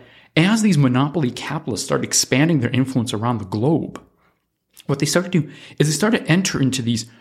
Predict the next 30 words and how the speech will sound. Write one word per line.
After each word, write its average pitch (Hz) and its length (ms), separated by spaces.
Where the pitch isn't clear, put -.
arrangements 123 1000
whereby 120 420
they 139 160
basically 165 320
kind 131 160
of - 160
carve 156 560
up 139 180
the 127 80
global 117 400
economy, 127 520
basically 107 340
say, - 180
"Okay, 127 200
you 156 300
electrical 135 540
monopolists 110 920
over 117 280
there, 107 380
you're 143 280
gonna 147 200
dominate 117 680
the 104 300
electricity, 123 760
the 120 180
energy 117 300
sector 110 400
over 101 160
here. 104 380
You 151 760